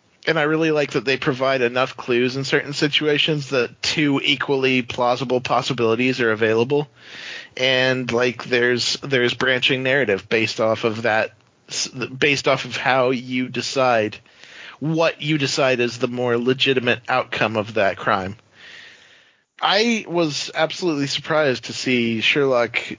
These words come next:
be this good. Like, I guess I shouldn't have, because Frogwares, again, like you said, has been doing this for years.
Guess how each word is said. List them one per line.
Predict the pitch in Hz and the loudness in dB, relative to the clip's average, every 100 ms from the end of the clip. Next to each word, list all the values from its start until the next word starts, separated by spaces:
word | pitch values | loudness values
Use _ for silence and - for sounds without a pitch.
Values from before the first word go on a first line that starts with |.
| _ - 135 - | _ -18 -16 -4
be | 147 135 | 0 2
this | 113 127 - | 2 0 0
good. | 131 117 85 120 | 0 0 0 0
Like, | 143 147 | 0 2
I | 170 | 2
guess | 170 185 | 2 0
I | 196 | 0
shouldn't | 147 - 143 180 | 2 2 2 0
have, | 196 175 | 0 -2
because | - 135 139 127 | -2 0 0 0
Frogwares, | 139 135 135 135 120 113 | 0 0 2 0 0 0
again, | 127 127 127 | 0 0 0
like | 127 113 | 0 0
you | 120 | 0
said, | - 120 | 0 0
has | 127 110 | 0 0
been | 127 | -2
doing | 127 123 120 | 2 0 2
this | 107 | 2
for | - | 4
years. | 110 110 131 - | 4 4 2 0